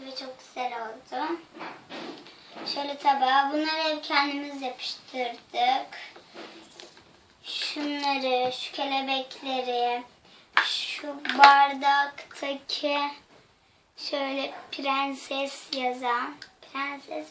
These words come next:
bence. Güzel şeyler. Şurası çıkı çıkı veriyor.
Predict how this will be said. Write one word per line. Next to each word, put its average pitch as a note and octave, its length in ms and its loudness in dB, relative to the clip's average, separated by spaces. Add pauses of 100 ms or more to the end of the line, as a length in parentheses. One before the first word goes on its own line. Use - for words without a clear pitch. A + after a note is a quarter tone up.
bence. - 380 -18 (2000)
Güzel - 480 0 (800)
şeyler. B3+ 680 0 (1500)
Şurası F4 680 -4 (400)
çıkı - 280 -2
çıkı F4 240 -6
veriyor. C4 520 -4